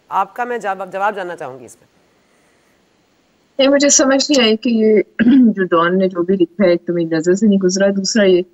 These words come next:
Speaker 2: अ, इसको कैसे justify कर रहे हैं कि डिक्टेटरशिप है और, अ, इमरान खान की जो भी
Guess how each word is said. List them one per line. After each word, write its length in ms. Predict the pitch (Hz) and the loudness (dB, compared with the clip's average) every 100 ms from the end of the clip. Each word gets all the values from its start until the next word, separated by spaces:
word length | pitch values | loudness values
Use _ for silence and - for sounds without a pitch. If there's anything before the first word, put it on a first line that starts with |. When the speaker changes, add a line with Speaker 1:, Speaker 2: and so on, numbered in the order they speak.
| _ _ _ _ _ _ - | _ _ _ _ _ _ -2
Speaker 2:
अ, 80 | 139 | 0
इसको 340 | 165 - 202 | 2 0 0
कैसे 300 | 202 208 262 | 0 0 0
justify 600 | 220 190 - 190 190 156 | 0 0 -2 -2 0 0
कर 220 | 165 151 | 0 -2
रहे 100 | 147 | -2
हैं 100 | 151 | -4
कि 100 | 160 | -2
डिक्टेटरशिप 880 | 160 147 - 151 147 160 160 - 160 - | -2 -4 -2 -2 0 0 -2 -2 -6 -2
है 300 | 175 143 139 | 0 2 2
और, 180 | 139 131 | 0 -2
अ, 380 | 123 127 127 143 - _ _ _ _ _ - | -2 -2 -2 -4 -10 _ _ _ _ _ -6
इमरान 380 | 165 165 156 160 | 0 0 0 -4
खान 320 | - 175 156 | -4 -4 -4
की 580 | 156 - 156 143 131 117 | -6 -4 -4 -2 -2 -4
जो 380 | - _ 151 143 | -6 _ 0 0
भी 420 | 127 147 139 127 | 0 0 0 -6